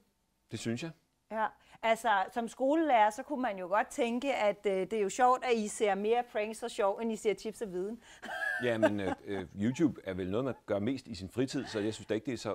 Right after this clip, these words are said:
Speaker 1: underligt endda. Det er da faktisk ret meget, at chips
Speaker 2: Ja,
Speaker 1: og viden, den
Speaker 2: ja,
Speaker 1: fylder så meget,
Speaker 2: ja,
Speaker 1: og hverdagsliv,
Speaker 2: ja, ja.
Speaker 1: i forhold til,
Speaker 2: Ja.
Speaker 1: at nogle voksne siger, at YouTube kun er et underholdningsmedie.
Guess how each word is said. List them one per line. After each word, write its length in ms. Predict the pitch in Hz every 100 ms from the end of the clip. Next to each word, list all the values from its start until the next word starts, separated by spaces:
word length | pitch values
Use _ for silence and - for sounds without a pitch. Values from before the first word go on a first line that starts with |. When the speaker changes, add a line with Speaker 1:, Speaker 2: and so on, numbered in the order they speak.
| 113
Speaker 1:
underligt 280 | 104 120 104
endda. 220 | 95 107 117 - - _ 240 _ _ - _ 339 359 320 294 - _ _ -
Det 40 |
er 20 |
da 80 | 107
faktisk 420 | 101 101 110 95
ret 140 | 104 117
meget, 320 | 92 104 151 - -
at 220 | 104 -
chips 220 | - 123 131
Speaker 2:
Ja, 40 |
Speaker 1:
og 40 |
viden, 200 | 107 117
den 100 | 117 107
Speaker 2:
ja, 60 |
Speaker 1:
fylder 180 | 120 117
så 140 | 123 135
meget, 260 | 90 95
Speaker 2:
ja, 60 | 117 -
Speaker 1:
og 100 | 95
hverdagsliv, 680 | 95 107 127 123 113 101 - -
Speaker 2:
ja, 40 | 180
ja. 40 | - _ _ -
Speaker 1:
i 100 | 101
forhold 300 | 104 113 107
til, 360 | 110 95 82 85 _ 165
Speaker 2:
Ja. 60 | 98
Speaker 1:
at 180 | - -
nogle 340 | 101 104 127
voksne 320 | 131 95 - 123
siger, 220 | 110 117
at 120 | 110
YouTube 400 | 87 104 - 117 -
kun 240 | 107 131
er 100 | 92
et 80 | 95 -
underholdningsmedie. 960 | 131 151 123 65 92 - 82 - 82